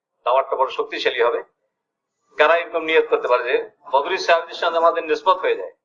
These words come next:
বদরিদের সঙ্গে আমাদের নিসবত হয়ে যায় ইনশাআল্লাহ, যে বেতুই আর বেসামান।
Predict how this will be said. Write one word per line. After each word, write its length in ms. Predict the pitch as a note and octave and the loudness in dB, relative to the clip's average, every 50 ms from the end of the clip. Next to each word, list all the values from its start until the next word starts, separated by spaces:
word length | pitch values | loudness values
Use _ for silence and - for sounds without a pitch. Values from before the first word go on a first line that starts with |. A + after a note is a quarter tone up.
| _ _ _ _ _ _ _ _ - | _ _ _ _ _ _ _ _ 0
বদরিদের 400 | C3 C#3 D3 E3 E3+ F3 F3+ F3+ | 0 0 0 0 -4 -6 -6 -6
সঙ্গে 300 | - - F3+ F3 F3+ F3+ | -2 -2 -2 0 2 2
আমাদের 260 | E3+ E3+ E3+ E3+ D#3 | 2 2 2 0 -2
নিসবত 340 | D#3 D3 - - G3+ G3 D#3+ | -2 -4 -4 0 0 0 2
হয়ে 160 | D#3 C3+ B2+ | 2 0 0
যায় 120 | B2+ B2+ | 0 -2
ইনশাআল্লাহ, 480 | B2+ B2 - - A#2 A2 B2 C3+ - - - _ _ _ _ _ _ _ | -4 -4 -2 -2 0 2 2 0 0 -2 -8 _ _ _ _ _ _ _
যে 220 | - D#3 D#3 D3+ | 2 4 4 4
বেতুই 400 | D3+ D3+ D#3+ F3 E3+ F3 E3 D#3 | 4 4 0 -2 0 2 2 2
আর 60 | D3 | 2
বেসামান। 440 | - D3 D#3 D3+ - - - F#2 | 2 2 0 0 2 0 -4 -4